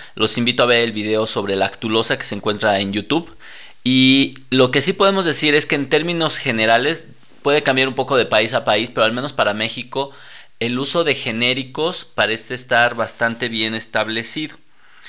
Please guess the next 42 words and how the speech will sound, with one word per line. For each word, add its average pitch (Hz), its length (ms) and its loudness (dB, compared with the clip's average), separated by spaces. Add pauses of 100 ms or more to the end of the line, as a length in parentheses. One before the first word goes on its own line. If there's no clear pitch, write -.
(200)
Es 98 100 -8
decir, 107 240 -2
hay 135 100 4
una 123 140 0
reglamentación 104 760 -4
clara 131 440 2
que 113 80 -6
permite 107 560 -8
su 110 220 -8
uso 135 440 -6
y 104 200 -8
que 101 160 -6
sean 110 200 -6
intercambiables 104 760 -4
entre 107 400 0
ellos. 104 340 -6 (760)
Sin 160 140 0
embargo, 160 340 2
hay 156 140 0
enfermedades 139 480 0
que 120 80 -10
pueden 123 200 -4
ser 123 120 -4
más 120 140 -4
delicadas 107 500 0
que 160 100 -4
otras, 156 280 -4
es 120 100 -6
decir, 127 380 -8 (320)
eh, 95 240 -4
hay 104 180 0
pequeños 120 540 -2
cambios 127 460 0
que 107 100 -6
sí 113 100 -8
pueden 110 240 -6
tener 107 240 -6
impacto 107 460 -4
importante 110 680 -4
para 95 160 -6
el 98 120 -8
paciente. 139 520 -6